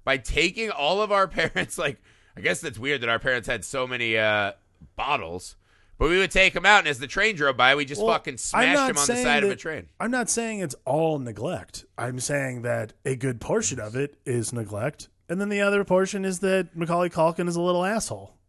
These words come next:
Speaker 2: There's a whole other,
Speaker 1: Well,
Speaker 2: there's, there's a whole other level to
Speaker 1: granted,
Speaker 2: it.
Speaker 1: granted, he's not a good boy. He's a bad boy.
Speaker 2: Very
Speaker 1: But
Speaker 2: much.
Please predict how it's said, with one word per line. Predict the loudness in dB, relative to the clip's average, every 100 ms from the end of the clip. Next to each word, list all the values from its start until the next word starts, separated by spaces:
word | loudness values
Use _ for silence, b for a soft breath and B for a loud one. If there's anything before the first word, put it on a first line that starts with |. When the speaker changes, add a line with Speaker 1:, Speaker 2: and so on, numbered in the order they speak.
| -6
Speaker 2:
There's | -4 -2
a |
whole | 0 0
other, | 0 4
Speaker 1:
Well, | 4
Speaker 2:
there's, | 4 -6
there's | -8 -2
a |
whole | 2 2
other | 2
level | 0 0 -2
to |
Speaker 1:
granted, | -6 -8
Speaker 2:
it. | -18 _ _ _ _ _ -4
Speaker 1:
granted, | 0 0 -2 -6
he's | -4 -4 0
not | 0 0
a | -2
good | -8 -8
boy. | -8 -8 -6 -8 -10
He's | -10 -6
a | 0
bad | 2 2 0
boy. | -8 -10 _ -2
Speaker 2:
Very | 2 4
Speaker 1:
But | 6 6
Speaker 2:
much. | 4